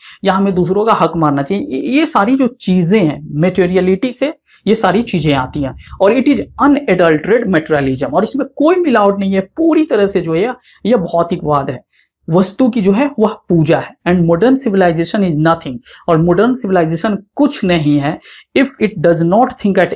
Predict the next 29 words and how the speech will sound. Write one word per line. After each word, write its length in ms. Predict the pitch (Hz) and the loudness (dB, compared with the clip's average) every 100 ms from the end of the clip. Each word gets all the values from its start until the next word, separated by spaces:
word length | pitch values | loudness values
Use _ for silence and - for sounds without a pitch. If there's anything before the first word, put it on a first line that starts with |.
| 180 | 0
every 360 | 185 196 269 226 | 2 4 4 2
step 280 | 202 170 160 | 0 -2 0
of 100 | 156 | 0
the 120 | 156 151 - | 0 -4 -2
triumph 260 | 180 185 180 | 0 2 0
of 240 | 170 151 | -2 -2
material 360 | 151 143 151 208 - | 0 0 0 -2 -4
civilization, 600 | 151 135 131 135 131 135 - - - - | -4 -4 -4 -4 -6 -12 -16 -20 -20 -6
अगर 180 | 180 214 | 0 0
यह 140 | 240 - | 0 -2
हर 460 | - - 269 269 269 | -6 -2 0 2 0
कदम 320 | 170 151 139 | 0 0 -2
पे 340 | 135 143 - _ _ _ _ _ _ _ - | -6 -8 -10 _ _ _ _ _ _ _ -4
एक 240 | 190 190 - | -4 -4 -2
वस्तु 800 | 160 196 202 - 277 269 - - - _ - _ | 0 0 0 0 2 2 0 -6 -18 _ -20 _
की 100 | 202 | -2
सभ्यता 460 | 196 190 180 190 254 | 0 0 0 2 0
के 160 | 240 | 2
बारे 180 | 190 175 | 2 2
में 120 | 170 | 2
नहीं 180 | 151 143 | 2 0
सोचे, 300 | 135 131 139 | -2 -6 -6
यानी 240 | 139 185 175 | -4 -4 0
डेवलपमेंट 580 | 175 170 170 214 240 | 0 2 0 -2 -4
के 60 | 185 | -2
बारे 220 | 160 156 | 0 0
में 120 | 156 | 0
नहीं 360 | 139 135 170 233 | -2 -2 0 -2
सोचे, 400 | - 143 151 | -2 -4 -4